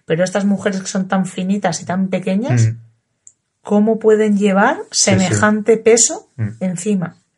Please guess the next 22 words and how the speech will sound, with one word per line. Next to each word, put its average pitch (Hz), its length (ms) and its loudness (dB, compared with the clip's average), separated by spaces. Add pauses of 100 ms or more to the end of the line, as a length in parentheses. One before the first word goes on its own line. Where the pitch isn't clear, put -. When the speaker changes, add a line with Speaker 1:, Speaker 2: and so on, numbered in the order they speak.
(100)
Speaker 2:
Y 107 40 0
eso 110 180 4
que 117 60 0
este 113 180 0
era 113 220 6
uno 110 180 4
fino, 117 380 2
no 113 220 6
Speaker 1:
Sí. 110 140 4
Speaker 2:
el 104 180 6
que 110 120 4
usan 101 600 -2
cuando 98 240 -4
hace 92 180 -6
frío, 123 400 -6
porque 190 120 2
Speaker 1:
Porque 180 420 2
cogimos 202 480 0
uno 208 240 0
que, 175 120 2
bo-, 180 240 -6
ese, 175 220 -6